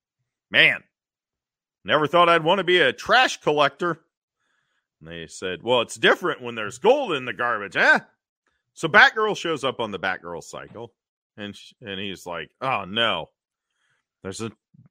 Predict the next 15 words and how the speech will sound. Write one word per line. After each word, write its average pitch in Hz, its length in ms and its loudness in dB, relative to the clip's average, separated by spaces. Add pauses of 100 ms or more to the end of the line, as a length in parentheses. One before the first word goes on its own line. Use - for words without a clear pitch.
(280)
trash 175 460 6
of 160 100 0
another 143 360 2
color 123 420 2
on 113 100 0
the 104 80 -4
horizon. 104 560 -4 (340)
Bat 208 440 6
trash." 139 680 0 (800)
So 208 160 -2
Batgirl 226 600 0
comes 123 340 -10
in. 69 220 -18 (960)
There's 147 160 -6
Penguin, 185 540 -6